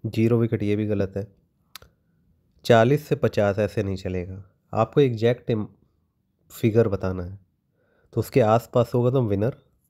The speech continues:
बताएंगे आपको। ये भी गलत है,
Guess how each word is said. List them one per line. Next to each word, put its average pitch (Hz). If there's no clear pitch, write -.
बताएंगे 95
आपको। -
ये 110
भी 110
गलत 104
है, 107